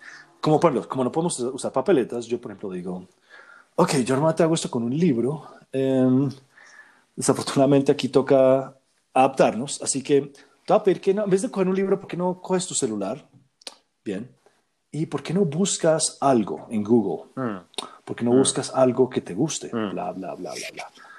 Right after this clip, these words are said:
Speaker 1: Esa es mi papeleta. Y mientras esto está pasando, yo eventualmente pongo una venda,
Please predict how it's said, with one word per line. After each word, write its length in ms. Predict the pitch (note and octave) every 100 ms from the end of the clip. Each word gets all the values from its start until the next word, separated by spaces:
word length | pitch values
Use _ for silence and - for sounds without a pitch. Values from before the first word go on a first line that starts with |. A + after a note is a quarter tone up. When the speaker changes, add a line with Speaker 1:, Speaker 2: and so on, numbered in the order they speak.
| -
Speaker 1:
Esa 180 | - D3+
es 60 | D#3+
mi 60 |
papeleta. 520 | C3 B2 G#2 G#2 - - - _ _ _ _ _ _ _ _ _ _ _ _ _ -
Y 80 |
mientras 240 | D3 C3+ B2+
esto 80 | C#3
está 160 | D#3
pasando, 440 | D#3 D3+ G#3 G#3+ F3+
yo 120 | C3
eventualmente 360 | B2 D3 C3 C3
pongo 180 | G#2+
una 120 | A2 A2
venda, 500 | D#3 F#3+ F#3 F3+